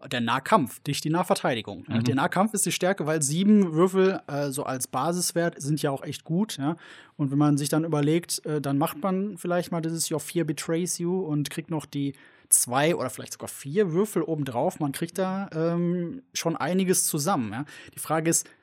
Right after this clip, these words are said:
Speaker 1: lohnt sich das so sehr, die ganzen
Speaker 2: Genau.
Speaker 1: Würfel
Speaker 2: Das ist die
Speaker 1: zusammenzukriegen?
Speaker 2: Frage. Also wir haben fünf Steps insgesamt in dem Kampfbaum. Eins, ja, fünf Steps. Ähm, was den Schaden angeht, sind wir bei,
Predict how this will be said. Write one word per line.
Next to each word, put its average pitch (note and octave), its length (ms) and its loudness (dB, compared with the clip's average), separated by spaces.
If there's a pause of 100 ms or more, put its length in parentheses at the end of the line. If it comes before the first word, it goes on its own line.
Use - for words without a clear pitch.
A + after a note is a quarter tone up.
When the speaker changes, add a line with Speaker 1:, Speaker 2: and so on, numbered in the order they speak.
(420)
Speaker 1:
lohnt E3+ 400 6
sich - 220 -4
das A#2+ 220 -2
so D3+ 300 0
sehr, D#3 300 0
die D3+ 120 -4
ganzen D#3+ 220 4
Speaker 2:
Genau. C#3 100 -2
Speaker 1:
Würfel C#3+ 220 0
Speaker 2:
Das - 20 -12
ist - 80 -4
die G#2+ 40 -12
Speaker 1:
zusammenzukriegen? G2 380 -4
Speaker 2:
Frage. F2+ 180 2
Also F2 200 0
wir G2 80 4
haben G#2 220 4
fünf C#3+ 380 0
Steps - 460 -2
insgesamt A#2 600 -2
in G2 80 -2
dem F#2+ 100 0
Kampfbaum. B2 460 -6
Eins, G2 320 -8
ja, E2+ 160 -8 (200)
fünf G2+ 220 -6
Steps. - 380 -6 (680)
Ähm, F#2+ 720 4
was G2 120 0
den F#2 120 0
Schaden G#2 320 0
angeht, G2 440 0
sind F2+ 420 -4
wir F2+ 340 0
bei, E2+ 920 -2